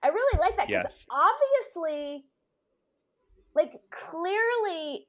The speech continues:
Speaker 1: socializing is going through a change that is happening.
Speaker 2: True.
Speaker 1: Um, so I like bringing the intention to engagement with a deeper, more multidimensional,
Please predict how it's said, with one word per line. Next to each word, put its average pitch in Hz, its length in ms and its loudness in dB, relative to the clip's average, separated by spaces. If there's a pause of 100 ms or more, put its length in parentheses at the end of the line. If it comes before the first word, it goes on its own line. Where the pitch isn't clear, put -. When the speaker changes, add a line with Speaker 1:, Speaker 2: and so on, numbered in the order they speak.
(120)
Speaker 1:
socializing 269 1160 0
is 233 160 -6
going 247 380 -2
through 240 240 6
a - 40 -6
change - 760 -10 (280)
that 226 160 2
is 220 100 -2
happening. 208 680 -6 (800)
Speaker 2:
True. - 260 -6 (840)
Speaker 1:
Um, 226 760 0 (120)
so 269 480 2
I 254 120 6
like 269 500 2
bringing 254 340 -4
the 233 140 -8
intention 226 1000 -6
to - 180 -8
engagement 208 1300 -6 (360)
with 247 200 -6
a 214 140 -2
deeper, 208 580 -6
more 208 220 -2
multidimensional, 196 1400 -4